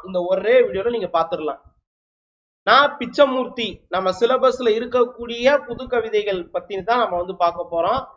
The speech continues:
நான் பிச்சமூர்த்தி அவருடைய கவிதை தொகுப்புகள் என்னென்ன அப்படின்னு சொல்லிட்டு ஃபுல்லா பார்க்கலாம். இரட்டை விளக்கு,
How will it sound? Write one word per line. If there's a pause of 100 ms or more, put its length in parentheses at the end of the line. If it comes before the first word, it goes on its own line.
(380)
நான்
பிச்சமூர்த்தி (440)
அவருடைய (120)
கவிதை
தொகுப்புகள்
என்னென்ன
அப்படின்னு
சொல்லிட்டு
ஃபுல்லா
பார்க்கலாம். (340)
இரட்டை
விளக்கு,